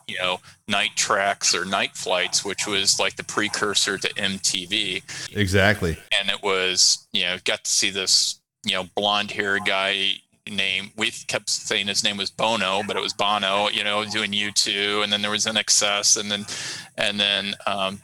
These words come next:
Speaker 1: I was get big in the new wave, you know, David Bowie's, you know, bef-, you know, original stuff that they were showing. So, yeah, it was a lot of, a lot of new wave, um, eighties stuff, but, um, you know,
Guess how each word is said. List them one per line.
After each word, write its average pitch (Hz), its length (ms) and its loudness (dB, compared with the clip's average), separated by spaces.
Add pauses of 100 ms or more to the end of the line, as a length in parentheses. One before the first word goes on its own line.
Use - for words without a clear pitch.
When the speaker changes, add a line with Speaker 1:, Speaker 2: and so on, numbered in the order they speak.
(120)
Speaker 1:
I 110 80 0
was 107 240 -2 (160)
get - 180 0 (380)
big 107 180 0
in 107 60 -4
the 104 80 0
new 107 200 0
wave, 92 340 0
you 107 100 -4
know, 101 200 0 (100)
David 98 380 0
Bowie's, 98 840 2
you 104 120 -2
know, 98 200 0
bef-, 95 380 -6
you 104 140 0
know, 98 280 0
original 101 720 0 (220)
stuff - 420 2
that 107 160 -2
they 95 140 0
were 98 100 -4
showing. 95 540 -2
So, - 260 2 (420)
yeah, 123 280 4
it 120 80 -2
was 117 100 -2
a 113 60 0
lot 117 180 4
of, 110 180 -2 (300)
a - 20 -2
lot 120 160 4
of 123 80 0
new 117 280 0
wave, 110 360 0 (300)
um, 101 460 0
eighties 110 400 0
stuff, 107 520 2
but, 95 220 0 (140)
um, 95 400 -4 (180)
you 110 80 0
know, 104 220 0